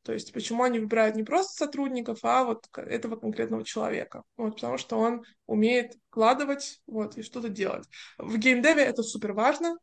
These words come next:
вот, просто потому что, э, без любви к играм невозможно их разрабатывать. Вообще никак. Вот. Я регулярно там удаляю <laughs> нашу игру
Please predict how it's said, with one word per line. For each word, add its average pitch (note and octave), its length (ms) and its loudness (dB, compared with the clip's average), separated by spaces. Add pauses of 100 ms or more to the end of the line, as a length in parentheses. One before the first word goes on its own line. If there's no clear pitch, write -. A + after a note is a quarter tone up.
вот, A3 280 -2
просто B3+ 300 -2
потому G#3+ 280 -4
что, G#3 480 0 (400)
э, G#3 760 6
без A#3 220 4
любви G#3+ 720 0
к - 80 -2
играм D4 580 4 (120)
невозможно A3 680 2
их A3 420 -4 (100)
разрабатывать. G#3 840 -4
Вообще A3+ 360 -2
никак. - 380 -8 (340)
Вот. G3+ 240 0
Я B3+ 180 8
регулярно A#3 540 4
там G3+ 260 -2
удаляю G#3 760 4
<laughs> A3 260 -4
нашу C4 480 4
игру B3 420 6